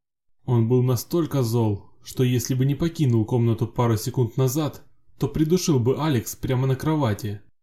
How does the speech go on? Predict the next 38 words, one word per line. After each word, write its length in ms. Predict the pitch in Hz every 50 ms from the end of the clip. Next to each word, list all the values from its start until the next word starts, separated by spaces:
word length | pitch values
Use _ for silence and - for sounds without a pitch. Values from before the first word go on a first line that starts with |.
| _ _ _ _ _ _ _ _ _ _ _
Он 160 | - 143 131 120
всегда 520 | - - - 147 147 156 160 180 175 156
знал, 320 | 135 120 123 120 117 110 104
что 200 | - - 131 123
она 140 | 120 123 123
не 120 | 123 123
просто 380 | - - 170 165 131 - - 120
так 220 | - 117 107 -
попала 380 | - 123 117 - 156 156 147 135
на 100 | 135 135
его 240 | 135 135 139 143
базу. 560 | 143 143 160 139 120 101 101 101 101 101 98 - _ _ _ _ _ _ _ _ _ _ -
Именно 320 | 151 147 139 139 139 143
из-за 300 | 143 - 160 127 123 151
этого 500 | 156 - 185 185 175 - 113 104 104 117
он 240 | - - 135 135 139
и 40 | 131
придумал 580 | 135 160 185 180 170 180 156 117 110 113 -
эти 180 | - 117 - -
неуместные 720 | 127 123 123 127 127 131 143 165 165 - - 135 127 139
ужины. 640 | - - - 185 170 113 110 107 101 101 101 104 101 - _ _ _ _ _ _ _ _ _ _ _ _ _ _ _ _ _ _ -
Из-за 320 | - 143 147 139 147 165
подозрений. 920 | 160 - 165 151 170 165 151 170 160 151 127 113 104 101 101 101 104 - - - - - _ _
Все 260 | - - - - 151
началось 400 | 143 139 127 - 139 143 135 127
с 120 | - - -
них. 340 | 165 139 113 98 - - _ _ _ _ _ _ _ _ _ _ _ _ _ -
Но 100 | 147 135
время 300 | 127 127 127 123 123 123
шло, 500 | - - - 156 165 156 127 101 98 - -
и 80 | 135 123
в 80 | -
какой-то 340 | - 139 - - 139 - 135
степени 440 | 117 - - 170 156 - 143 143 147
он 240 | - 147 143 143 135
решил, 360 | 156 160 - - 165 139 117
что 220 | - - - 127
надумал. 720 | 131 147 160 160 175 202 170 120 110 104 104 101 101 -